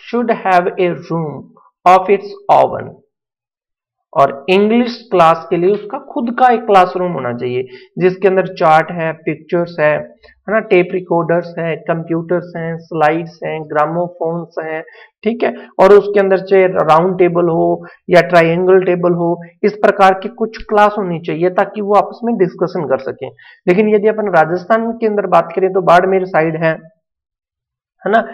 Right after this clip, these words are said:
या जोधपुर साइड के अंदर तो proper classes ही नहीं है, Teachers जो है वो किसी पेड़ के नीचे बैठकर उनको teach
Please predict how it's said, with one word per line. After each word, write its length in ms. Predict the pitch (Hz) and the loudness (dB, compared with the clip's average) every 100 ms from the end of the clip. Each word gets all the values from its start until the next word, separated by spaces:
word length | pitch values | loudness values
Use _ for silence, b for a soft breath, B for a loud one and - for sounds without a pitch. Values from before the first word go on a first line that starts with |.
| B B 170 | B B 0
या 60 | |
जोधपुर 420 | 160 190 190 214 214 | 4 4 4 0 0
साइड 300 | 202 190 202 | 0 0 -2
के 60 | |
अंदर 140 | 208 202 | -4 -2
तो 120 | 247 240 | -6 -2
proper 320 | 208 180 233 240 | -2 0 -2 0
classes 460 | 196 170 175 214 220 | 2 2 0 -4 -2
ही 60 | |
नहीं 220 | 220 196 165 | -4 -4 -6
है, 60 | - b b - | -12 b b -2
Teachers 340 | 220 220 240 | 2 2 2
जो 180 | 220 226 | 0 0
है 60 | 214 | 0
वो 140 | 208 | -2
किसी 260 | 220 202 220 | -6 -6 -6
पेड़ 300 | 208 190 190 | 4 4 4
के 180 | 190 196 | 2 0
नीचे 280 | 190 196 180 | 0 0 2
बैठकर 360 | 170 175 175 | 2 0 -4
उनको 260 | 175 165 180 | -4 -2 -2
teach 260 | 170 147 | -2 -10